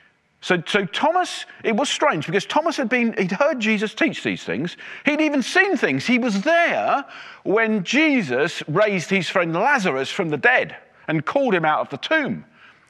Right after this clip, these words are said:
So he'd seen Jesus raise people from the dead with his own eyes. Uh, he'd, he'd had very trustworthy people, his friends, the other disciples,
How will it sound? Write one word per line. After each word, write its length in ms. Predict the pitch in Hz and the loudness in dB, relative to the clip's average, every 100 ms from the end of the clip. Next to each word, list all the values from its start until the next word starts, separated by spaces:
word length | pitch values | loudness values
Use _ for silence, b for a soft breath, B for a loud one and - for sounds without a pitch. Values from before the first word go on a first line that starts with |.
| B | B
So 140 | 240 | 0
he'd 200 | 190 226 | 2 2
seen 540 | - - - 339 311 202 | 0 -2 2 2 2 2
Jesus 420 | 160 113 117 - | 2 0 -2 0
raise 320 | 143 156 135 | 0 0 -2
people 240 | 170 139 | -4 -4
from 160 | 135 151 | -4 -2
the 80 | 135 | 0
dead 280 | 185 156 110 | 2 2 2
with 120 | 151 | 0
his 140 | 180 | 2
own 180 | 226 220 | 2 2
eyes. 680 | 254 302 262 90 - - - _ b b b b b b b b _ _ - | 0 2 0 -2 -8 -12 -14 _ b b b b b b b b _ _ -4
Uh, 180 | 156 139 | 0 2
he'd, 320 | 208 214 - | 2 0 0
he'd 200 | 196 214 | 0 2
had 220 | 226 220 | 2 2
very 380 | 165 254 294 302 | 2 2 2 0
trustworthy 680 | 262 277 269 - 233 220 208 | -2 -2 -2 -2 -2 0 -2
people, 460 | - 214 196 117 117 | -2 -2 -2 -4 -2
his 200 | 175 - | -4 -4
friends, 640 | - 269 262 127 127 143 | -4 0 2 2 -2 -2
the 160 | 165 - | -2 0
other 220 | 220 214 | 0 0
disciples, 800 | 190 170 208 214 - 104 117 | -2 0 0 0 -2 -6 -6